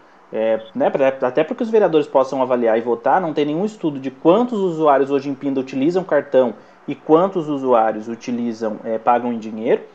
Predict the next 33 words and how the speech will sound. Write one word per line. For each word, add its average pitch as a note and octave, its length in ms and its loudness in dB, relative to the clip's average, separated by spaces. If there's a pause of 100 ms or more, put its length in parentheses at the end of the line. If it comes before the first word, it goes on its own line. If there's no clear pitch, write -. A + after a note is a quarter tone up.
(400)
E F3+ 100 -2
fora A3 500 4
que C3+ 260 -2
aquela A3+ 540 2
pessoa D3+ 400 -2
que B2 80 -10
tem E3+ 320 -2
condição - 440 -6
financeira B2+ 560 -4
de B2 220 -4
eventualmente B2+ 760 -4 (320)
adquirir B2 540 -4
o A2 60 0
cartão, C#3 580 0
né, C#3 220 2
e, A#2 180 -2
e A2+ 40 -10
passasse B2+ 800 -2
a A2+ 120 -2
abastecer A2+ 420 -4
o A2 60 -6
cartão, F3 340 0 (240)
você C#3+ 180 -4
tá E3+ 80 0
gerando E3+ 280 2
uma G3 140 6
outra C4+ 500 6
demanda G#3+ 580 4
pras C4 160 -2
pessoas G#3 300 0
saírem A3 320 2
de C4 100 -2
casa, G3 480 2